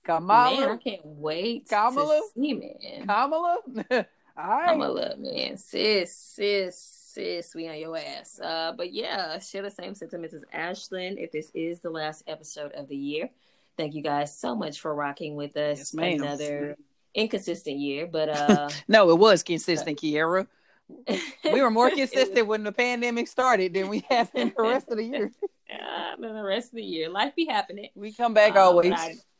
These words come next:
Speaker 2: but I do wanna thank you guys always because you're always solid with us and rocking with us. You know,
Speaker 1: Back.
Speaker 2: we know life happens to us just like life happens to you. And so we thank you guys for always staying and sticking with us. We appreciate you so much.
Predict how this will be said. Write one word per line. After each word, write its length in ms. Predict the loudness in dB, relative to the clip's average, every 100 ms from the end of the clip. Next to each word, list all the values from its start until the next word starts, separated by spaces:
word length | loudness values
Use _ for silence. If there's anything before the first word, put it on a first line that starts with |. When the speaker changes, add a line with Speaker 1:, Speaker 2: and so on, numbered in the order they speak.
| _ _
Speaker 2:
but 140 | -12 -10
I 80 | -8
do 200 | -8 -8
wanna 440 | -8 -8 -8 -10 -10
thank 200 | -10 -10
you 60 | -10
guys 320 | -10 -10 -12 -12
always 600 | -10 -10 -10 -10 -12 -14
because 340 | _ -16 -14
you're 140 | -12 -10
always 400 | -8 -10 -12 -14
solid 400 | -8 -4 -2 -2
with 180 | -6 -6
us 220 | -8 -8
and 140 | -12
rocking 340 | -10 -10 -10 -12
with 180 | -12 -10
us. 360 | -8 -8 -10
You 80 | -14
know, 320 | -12 -10 -10
Speaker 1:
Back. 300 | -8 -6 -6 -4
Speaker 2:
we 140 | -4
know 240 | -2 -2 -4
life 280 | -2 -2 -2
happens 340 | -6 -6 -10
to 80 | -6 -4 -6
us 120 | -8
just 220 | -12 -12
like 220 | -8 -8 -8
life 220 | -10 -8
happens 380 | -8 -8 -10 -12
to 100 | -12
you. 380 | -8 -8 -8 -12
And 180 | -12 -12
so 300 | -10 -10 -10
we 140 | -12
thank 280 | -14 -16 -16
you 60 |
guys 500 | -10 -6 -4 -6 -8
for 280 | -10 -8 -8 -8 0
always 560 | 0 0 -2 -6 -8 -16 -14
staying 520 | -10 -8 -8 -8 -10 -12
and 100 | -14
sticking 440 | -14 -12 -10 -10
with 240 | -8 -8 -6
us. 240 | -6 -6
We 100 | -8
appreciate 580 | -8 -10 -10 -8 -8 -8
you 60 | -10
so 320 | -8 -4 -2
much. 380 | -2 -4 -6